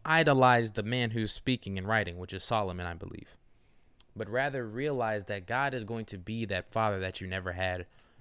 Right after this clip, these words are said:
He can be that mother that you never had. I'm not saying God is a woman. No, that's not contradictory. I'm saying he can do the same things that a mother can do. He can have the motherly tenets that you need him to be. Ten-, ten-,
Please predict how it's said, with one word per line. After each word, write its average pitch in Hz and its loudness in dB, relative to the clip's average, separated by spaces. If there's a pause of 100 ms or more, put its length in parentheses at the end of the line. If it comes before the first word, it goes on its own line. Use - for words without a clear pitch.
He 147 -2
can 151 0
be 143 2
that 131 2
mother 135 2
that 104 -2
you 101 -4
never 92 -6
had. 87 -2
I'm 92 -6
not 113 -4
saying 120 -4
God 104 2
is 107 -2
a 107 -4
woman. 110 -4
No, 87 -6
that's 98 -4
not 110 -8
contradictory. 127 -2 (280)
I'm - -6
saying 101 -2
he 113 -4
can 110 -4
do 120 -2
the 101 -6
same 113 -4
things 123 -4
that 101 -4
a 98 -4
mother 98 -4 (260)
can 113 -4
do. 123 0 (280)
He 117 -10
can 107 -8
have 120 -2
the 113 -2
motherly 107 -4
tenets 123 -10
that 104 -10
you 107 -8
need 104 -6
him 101 -6
to 101 -6
be. 113 -12 (360)
Ten-, 151 -4 (420)
ten-, 120 -6